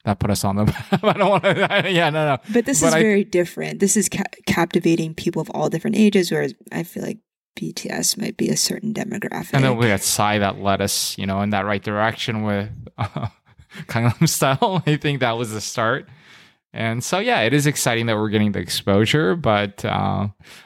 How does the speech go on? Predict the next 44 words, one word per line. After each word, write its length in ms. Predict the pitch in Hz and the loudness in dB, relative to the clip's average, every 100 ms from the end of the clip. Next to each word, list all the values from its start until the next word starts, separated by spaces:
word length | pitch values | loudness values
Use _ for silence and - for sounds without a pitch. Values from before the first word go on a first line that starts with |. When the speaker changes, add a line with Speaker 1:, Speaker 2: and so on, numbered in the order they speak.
| - | -2
Speaker 1:
I 80 | 190 | 0
don't 140 | 123 | 2
know. 180 | 82 95 - _ _ - | -2 -6 -12 _ _ -8
Yeah, 160 | 95 | -4
I'm 240 | 98 107 113 | -4 -4 -4
just 200 | 113 - | -4 -2
kind 160 | 110 | 0
of 300 | 101 95 - - | 0 -2 -10 -8
torn 580 | 107 98 98 120 127 - - | -2 0 0 -2 -8 -14 -2
'cause 180 | 120 107 | 0 2
I 240 | 104 101 | 2 2
want 400 | 98 98 104 107 | 0 2 2 2
to 100 | 104 | -2
really 720 | 95 104 104 107 104 101 127 _ _ _ | -2 2 4 4 4 2 -2 _ _ _
like 320 | - 101 208 | 0 0 0
this, 540 | 139 143 156 - - - _ _ _ _ _ _ _ _ | 2 2 2 -2 -4 -10 _ _ _ _ _ _ _ _
but 100 | 117 | -2
at 80 | 110 | 0
the 80 | 107 | 0
same 340 | - 101 98 | 2 4 2
time, 520 | - 101 92 90 95 - | 0 0 0 0 -2 -2
it 140 | 92 | -4
was 280 | 90 92 - | -2 -4 -4
kind 220 | - 92 | -4 -2
of 160 | 90 - - | -4 -8 -4
more 220 | 113 104 | 2 2
difficult 460 | 98 98 - 101 92 | 2 0 0 0 0
for 120 | 95 | -2
me 140 | 92 90 | -2 0
to 80 | |
watch. 500 | 95 - - - - - _ _ _ _ _ _ _ _ _ - - | -2 -4 -8 -6 -8 -8 _ _ _ _ _ _ _ _ _ -20 0
Speaker 2:
Well, 80 | 226 | 4
this 180 | 254 - | 4 2
conversation 720 | - 202 170 - 160 - 170 | 2 2 4 2 2 2 0
went 200 | 160 214 | -2 -2
a 40 | |
little 160 | 180 170 | -2 -2
bit 200 | 175 - | -2 -2
differently 420 | 165 - 147 165 | -2 -2 0 0
Speaker 1:
Mm. 40 | - | 2
Speaker 2:
than 140 | 147 | 0
I 100 | 180 | 0
was 140 | 214 | -2
expecting. 760 | 220 - 208 - - 196 175 | -2 -2 -2 -4 -4 -4 -4